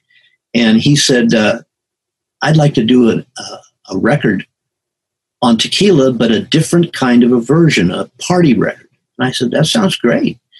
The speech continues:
He says, "Well, would you sanction it?" And I said, "Absolutely." I, he found a band in, somewhere in Indiana that could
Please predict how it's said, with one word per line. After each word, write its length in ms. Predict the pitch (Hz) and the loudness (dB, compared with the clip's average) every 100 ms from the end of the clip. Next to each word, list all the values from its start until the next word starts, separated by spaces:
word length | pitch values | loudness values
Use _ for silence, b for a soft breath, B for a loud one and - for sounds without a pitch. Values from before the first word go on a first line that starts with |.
| B B B | B B B
He 100 | - | -2
says, 180 | 135 123 | 0 2
"Well, 320 | 117 127 143 | 2 4 2
would 300 | 120 127 113 | 0 0 2
you 260 | 113 131 135 | 4 4 4
sanction 440 | - 165 214 104 | 2 0 2 2
it?" 40 | 82 | 0
And 100 | 101 | 0
I 100 | 104 | -2
said, 160 | 117 | -2
"Absolutely." 840 | 104 113 - 131 139 170 - 90 78 | 0 0 0 0 2 2 2 0 0
I, 260 | - 78 - _ _ - _ _ _ | -2 -6 -8 _ _ -20 _ _ _
he 240 | - 147 | -4 -2
found 280 | 131 135 131 | 0 0 2
a 60 | 101 | 2
band 400 | 107 110 127 123 | 0 0 2 2
in, 160 | 110 | 2
somewhere 420 | - 120 110 104 113 | 0 2 2 4 2
in 180 | 101 | 0
Indiana 680 | 85 107 104 98 101 98 113 _ B B B _ | 0 0 2 0 -2 -4 -6 _ B B B _
that 240 | 98 104 - | -4 -4 -2
could 260 | 107 110 | -2 -2